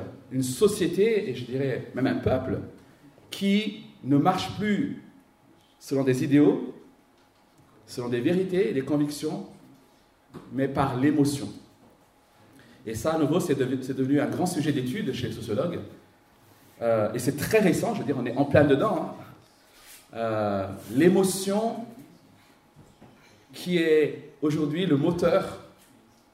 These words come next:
de la population, en fait.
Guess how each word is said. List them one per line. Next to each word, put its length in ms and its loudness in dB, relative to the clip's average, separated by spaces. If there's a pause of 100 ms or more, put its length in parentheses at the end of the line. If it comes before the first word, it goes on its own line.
(760)
de 80 4
la 280 4
population, 540 0 (360)
en 40 -20
fait. 300 -12